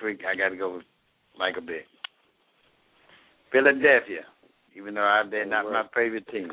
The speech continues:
Speaker 1: I gotta pick 'em.
Speaker 2: Let me, uh, let me, let me just say I'm going with Philadelphia too, because I like what Michael Vick is playing, and like I, like I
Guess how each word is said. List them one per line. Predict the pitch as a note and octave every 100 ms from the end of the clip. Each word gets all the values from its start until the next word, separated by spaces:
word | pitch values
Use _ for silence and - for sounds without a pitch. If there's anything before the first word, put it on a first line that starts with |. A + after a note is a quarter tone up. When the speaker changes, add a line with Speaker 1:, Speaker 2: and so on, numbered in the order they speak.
| D#2
Speaker 1:
I | E2
gotta | G2 F2+
pick | G2+ -
'em. | _ _ _ _ _ _ - - - - - - - - - - -
Speaker 2:
Let | G#2+ B2 B2+
me, | B2+
uh, | B2 A#2
let | A#2+ B2
me, | B2+ B2
let | A#2+ C3+
me | C3
just | B2+ B2+ -
say | B2+
I'm | B2
going | B2 A#2+
with | A2+ -
Philadelphia | B2 A#2 A2+ A2+ A2 G#2+
too, | - A#2 G#2 - _ _ _ - _ _ -
because | G2+ A2 G#2+
I | A2+
like | A#2+ A#2+
what | A2+ A#2
Michael | A#2 A#2 A2
Vick | A2+ A2
is | A2 -
playing, | B2 A#2+ A#2 A2+
and | A2
like | A2 A2+
I, | G#2+ -
like | A#2
I | A2+